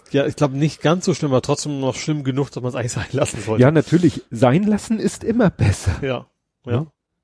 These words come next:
Speaker 2: Ich suche ja nur nach einer Erklärung, warum das, äh, gerade diese Demos eben nicht zu einem rapiden Anstieg geführt haben.
Speaker 1: Mhm.
Speaker 2: Ne? Und was ich interessant fand, dass, äh, während in Deutschland ja so in den letzten Tagen so rumgeeiert wurde, was machen wir denn mit den Urlaubsrückkehrern? Ach, wir bieten denen mal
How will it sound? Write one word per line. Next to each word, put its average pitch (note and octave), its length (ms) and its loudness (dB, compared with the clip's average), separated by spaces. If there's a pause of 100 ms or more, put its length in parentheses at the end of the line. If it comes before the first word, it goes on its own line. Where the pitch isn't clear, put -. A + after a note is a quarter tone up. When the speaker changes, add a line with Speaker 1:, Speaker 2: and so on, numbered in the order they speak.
(280)
Speaker 2:
Ich C3 120 -6
suche D#3+ 200 0
ja D#3 60 6
nur D#3 120 0
nach D#3 160 0
einer D3 120 2
Erklärung, D3 580 2 (280)
warum B2+ 300 2
das, - 380 -2
äh, B2 260 2
gerade A#2 320 2
diese B2 220 -2
Demos B2+ 320 2
eben A#2+ 160 -2
nicht - 180 0
zu - 160 0
einem A2 240 2
rapiden G#2+ 400 -2
Anstieg G2+ 320 -8
geführt G2 380 -8
haben. F2 160 -10
Speaker 1:
Mhm. A2+ 280 -10 (160)
Speaker 2:
Ne? A#2 140 -8 (240)
Und - 560 -8 (800)
was D3 280 2
ich F3+ 80 4
interessant F#3 420 2
fand, E3 340 0
dass, - 360 0
äh, A2+ 80 -10
während A#2 760 0
in A#2 140 -2
Deutschland C#3+ 460 0
ja C3 100 6
so C3 120 0
in A#2+ 40 0
den A#2+ 120 0
letzten B2 260 2
Tagen A#2+ 320 2
so A2+ 80 0
rumgeeiert D#3 760 2
wurde, E3 300 2
was - 160 -4
machen A#2+ 320 -4
wir E3+ 80 0
denn D#3+ 140 2
mit B2 120 -2
den A2+ 140 -2
Urlaubsrückkehrern? F3+ 1040 2
Ach, - 160 -2
wir A#2 120 -2
bieten C3+ 340 -6
denen A2+ 160 2
mal G#2+ 160 2